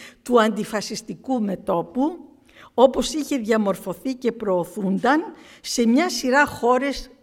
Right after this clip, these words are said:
της Ευρώπης, με τη συμμετοχή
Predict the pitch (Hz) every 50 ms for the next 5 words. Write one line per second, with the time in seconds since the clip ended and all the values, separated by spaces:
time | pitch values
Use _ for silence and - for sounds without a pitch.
0 | _ _ _ _ - 233 196 - 214 202 185 202 220 240 233 247 240 320 320 320
1 | 320 - - - _ _ _ _ _ _ - 226 240 240 233 - - - 220 214
2 | 208 202 208 196 196 196 - - 247 262 277 269